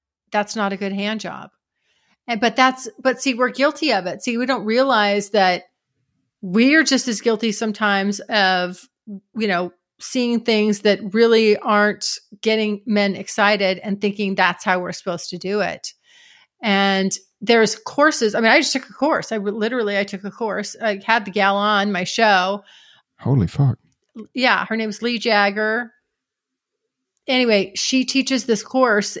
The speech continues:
Speaker 1: and it's so easy. And I just sat there and I watched it. And then the first time I did it to a partner, I had him lay down. I was like, "Okay,"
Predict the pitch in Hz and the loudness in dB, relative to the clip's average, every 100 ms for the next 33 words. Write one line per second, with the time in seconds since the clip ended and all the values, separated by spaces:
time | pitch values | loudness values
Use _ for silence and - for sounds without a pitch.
0 | 269 233 226 214 - 220 - 277 247 247 | -4 -2 -2 -4 -6 -6 -4 0 0 0
1 | 262 240 214 220 233 233 - 240 254 254 | -2 -2 0 0 -2 -6 -2 0 0 0
2 | 214 190 196 226 220 208 180 190 - - | 2 2 2 0 -2 0 0 0 -2 -2
3 | 226 247 - _ _ _ - 233 233 233 | 0 0 -4 _ _ _ -4 0 2 0
4 | 220 - 240 254 - 262 247 233 233 220 | -2 0 0 2 0 0 0 0 -2 -2
5 | 208 214 196 - 247 220 196 185 190 _ | -6 -8 -6 -2 -2 -2 -4 -4 -6 _
6 | _ _ _ 226 214 220 226 233 - _ | _ _ _ 2 4 4 2 -2 -8 _
7 | _ _ _ _ - 220 196 202 220 233 | _ _ _ _ -4 -2 0 0 0 0
8 | 226 226 226 226 214 196 208 196 240 214 | 0 0 2 0 -2 -4 -2 -2 -4 -2
9 | 190 185 | -2 -4